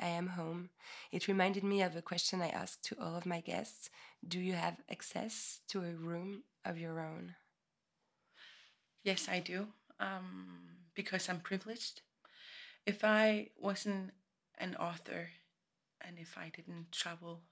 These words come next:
Speaker 2: as much as I do, I almost travel, like, each month to,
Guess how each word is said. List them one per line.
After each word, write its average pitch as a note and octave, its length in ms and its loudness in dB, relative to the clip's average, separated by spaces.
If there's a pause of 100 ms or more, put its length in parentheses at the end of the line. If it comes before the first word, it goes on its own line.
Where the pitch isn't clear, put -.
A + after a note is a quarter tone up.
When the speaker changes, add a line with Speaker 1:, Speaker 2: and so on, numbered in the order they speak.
(100)
Speaker 2:
as - 200 -4
much E3 220 -6
as E3 160 -10
I E3+ 180 -12
do, E3+ 240 -8 (220)
I E3+ 180 -12
almost E3 320 -2
travel, E3 360 -6
like, D#3+ 160 -16 (220)
each - 280 -4
month - 360 -12 (800)
to, F3 80 -6